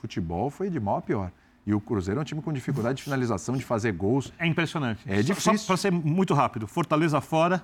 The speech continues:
Speaker 2: depois recebe o Vasco.
Speaker 1: Você tá
Speaker 2: É,
Speaker 1: falando do Cruzeiro.
Speaker 2: Isso. Goiás fora, tem que ganhar do
Speaker 1: Então,
Speaker 2: Goiás
Speaker 1: o Cruzeiro
Speaker 2: fora.
Speaker 1: tem dois confrontos diretos.
Speaker 2: Isso. Aí recebe o Atlético Paranaense,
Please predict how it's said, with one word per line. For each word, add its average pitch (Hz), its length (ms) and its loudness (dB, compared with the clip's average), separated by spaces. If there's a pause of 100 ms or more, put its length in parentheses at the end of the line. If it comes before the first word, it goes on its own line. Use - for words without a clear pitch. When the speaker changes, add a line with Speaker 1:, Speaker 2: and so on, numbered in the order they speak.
(600)
Speaker 2:
depois 147 280 2
recebe 156 260 0
o 143 60 2
Vasco. 117 360 0 (760)
Speaker 1:
Você 120 240 4
tá 113 60 4
Speaker 2:
É, 113 40 4
Speaker 1:
falando 135 160 4
do 147 60 2
Cruzeiro. 127 460 4
Speaker 2:
Isso. - 360 0 (400)
Goiás 151 360 2
fora, 165 360 0 (840)
tem 196 120 4
que 156 80 -4
ganhar 147 280 0 (500)
do - 120 -12
Speaker 1:
Então, 117 40 0
Speaker 2:
Goiás 123 160 4
Speaker 1:
o 117 40 2
Cruzeiro 135 260 4
Speaker 2:
fora. 127 100 0
Speaker 1:
tem 151 60 2
dois 190 160 2
confrontos 175 400 -2
diretos. 123 520 0 (240)
Speaker 2:
Isso. - 380 0 (380)
Aí 160 580 4
recebe 147 240 2
o 175 40 0
Atlético 160 260 -2
Paranaense, 151 680 2